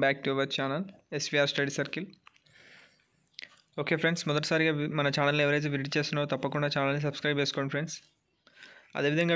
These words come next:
వీడియో నచ్చినట్లయితే తప్పకుండా లైక్ చేయండి. ఈరోజు మనం ఈ వీడియోలో తెలంగాణ పోలీస్ కానిస్టేబుల్ మరియు ఎస్ఐకి సంబంధించినటువంటి ఈవెంట్స్ ఏవైతే ఉన్నాయో వాటిలో ముఖ్యంగా పదహారు వందల మీటర్స్, ఉమెన్స్‌కి అయితే ఎయిట్ హండ్రెడ్ మీటర్స్,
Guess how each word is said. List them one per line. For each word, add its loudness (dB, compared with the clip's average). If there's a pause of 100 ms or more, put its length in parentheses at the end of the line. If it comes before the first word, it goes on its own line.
వీడియో 4
నచ్చినట్లయితే 0
తప్పకుండా 0 (160)
లైక్ 0
చేయండి. 0 (1200)
ఈరోజు 6
మనం 2
ఈ 2
వీడియోలో 2 (760)
తెలంగాణ 4 (120)
పోలీస్ 2
కానిస్టేబుల్ 2
మరియు 2 (140)
ఎస్ఐకి 0
సంబంధించినటువంటి 0 (280)
ఈవెంట్స్ 2
ఏవైతే 2
ఉన్నాయో 0 (760)
వాటిలో 2
ముఖ్యంగా 4 (100)
పదహారు 6
వందల 2 (100)
మీటర్స్, 0 (1500)
ఉమెన్స్‌కి 2
అయితే 2
ఎయిట్ 4
హండ్రెడ్ 2
మీటర్స్, 0